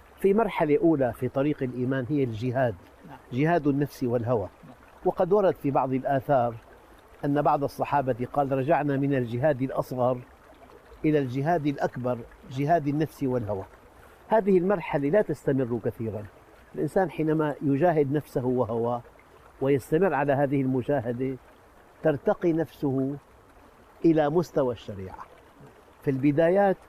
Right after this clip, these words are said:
Speaker 1: النفس بمستوى والشرع بمستوى، فهناك مجاهدة. حينما ترتقي نفسه، وهذا ما، ما يؤكده: "نعم العبد صهيب، لو لم يخف الله لم يعصه".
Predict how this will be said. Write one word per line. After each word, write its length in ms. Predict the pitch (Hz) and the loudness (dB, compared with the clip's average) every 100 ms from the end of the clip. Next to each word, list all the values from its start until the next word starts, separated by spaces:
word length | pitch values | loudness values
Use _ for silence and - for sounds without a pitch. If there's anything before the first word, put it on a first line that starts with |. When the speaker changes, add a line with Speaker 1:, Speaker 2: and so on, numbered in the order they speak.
| - 139 | -6 0
Speaker 1:
النفس 440 | 156 202 175 147 | 2 2 0 -2
بمستوى 720 | 143 151 147 - 139 135 139 - - - - 143 | 0 2 0 0 2 0 -4 -10 -20 -20 -12 -8
والشرع 340 | 120 202 156 | 0 2 2
بمستوى، 600 | 139 123 117 - 107 98 - - - - - - - | 2 -2 -2 -6 -8 -8 -14 -20 -20 -20 -20 -20 -10
فهناك 800 | 139 131 175 - - 160 208 208 | -6 -4 -4 -6 -2 2 2 2
مجاهدة. 680 | 160 170 147 170 117 117 98 101 - - - - - 117 | 2 4 6 4 2 -2 -6 -12 -16 -20 -20 -20 -14 -10
حينما 400 | - 170 165 156 | 0 2 4 2
ترتقي 500 | 156 143 - 190 160 | 0 -2 -2 -2 0
نفسه، 600 | 143 - - 117 131 143 - - - - - - - 127 | -2 -4 -6 -4 -4 -6 -12 -20 -20 -20 -20 -20 -10 -4
وهذا 260 | 151 151 | -2 0
ما، 240 | 147 160 135 139 | 0 0 -2 -2
ما 120 | 165 | 0
يؤكده: 720 | 156 131 - 127 123 113 135 139 - - - - 160 | 0 -2 -4 -4 -4 -4 -6 -10 -20 -20 -20 -10 -2
"نعم 300 | 185 175 165 | 0 2 0
العبد 440 | 156 139 165 151 165 | 2 2 0 0 -2
صهيب، 420 | 180 190 185 170 - - - - - - - - - | 0 0 0 -4 -10 -20 -20 -20 -20 -20 -20 -20 -6
لو 180 | 151 151 | 0 2
لم 200 | 175 196 | 4 4
يخف 360 | 180 165 156 147 | 4 2 -2 -2
الله 340 | 135 156 147 | 0 0 0
لم 200 | 139 127 | 0 -2
يعصه". 340 | 127 104 - | -4 -6 -10